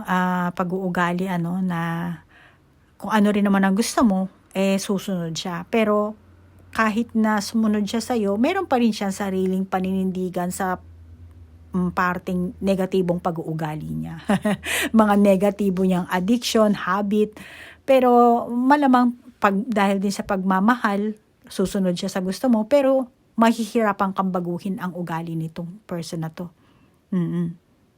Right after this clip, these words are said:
At yung i-, iba sa inyo, no, katulad ng sabi ko kanina, kung nag-aalala ka na, ah, ito, nag-cheat itong person mo, huwag ka na mag-alala. Kasi sa pag-cheat niya, hindi naman kasama ang puso.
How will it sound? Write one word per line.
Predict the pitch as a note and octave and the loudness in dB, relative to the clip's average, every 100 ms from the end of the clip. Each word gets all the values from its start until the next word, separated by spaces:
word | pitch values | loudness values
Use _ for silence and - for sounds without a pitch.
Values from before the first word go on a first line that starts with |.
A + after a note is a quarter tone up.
| _ _ - | _ _ -8
At | G3+ G#3 | -6 -4
yung | G#3 | -2
i-, | A3 | -2
iba | A3 G#3 G#3 | 0 -2 -2
sa | |
inyo, | G3+ G#3+ | 0 2
no, | G3 F3+ | 0 -2
katulad | F3+ F3+ | -4 -4
ng | F#3 | -4
sabi | F#3 F3 | -4 -4
ko | F3+ F#3 | -6 -2
kanina, | G#3+ D4+ C4 G3+ | 0 2 2 2
kung | G3+ | 0
nag-aalala | F#3 E3+ E3 F3+ F3+ F#3+ | -2 -2 -4 -2 -2 0
ka | D4 A#3+ | 0 0
na, | F#3 F#3 F3+ F3+ E3 G#3 - | 0 -4 -6 -8 -10 -16 -14
ah, | F#3 F3+ | -12 -10
ito, | F3+ F#3 F3+ E3+ F#3 | -10 -6 -6 -6 -6
nag-cheat | F#3+ F3 - F#3+ - | -4 -4 -4 -8 -8
itong | F3 F3 | -10 -8
person | - F#3 F#3 C#4+ | -6 -6 -2 2
mo, | A#3+ A#3+ A#3+ - - - - _ _ _ - | 4 2 0 -8 -20 -20 -20 _ _ _ 0
huwag | - G#4+ | 0 2
ka | G4+ | 2
na | A#3+ | 2
mag-alala. | F#3 E3+ D#3+ E3 D#3+ E3 - | 0 -2 -6 -6 -6 -10 -6
Kasi | A#3 A#3 A#3 G3+ G3+ _ | -4 0 0 -2 -6 _
sa | - B3 | -6 -4
pag-cheat | B3 A#3+ B3 A#3+ - A#3 A#3 | 0 -2 0 -4 0 -2 0
niya, | F#3+ F3 | -2 0
hindi | G3 A3+ A3 | 2 2 4
naman | G#3+ G3 F#3+ | 2 2 0
kasama | F3+ G3 F3 F3+ | -2 -4 -2 -2
ang | F3 | -4
puso. | E3+ D#3+ - E3 | -6 -10 -12 -18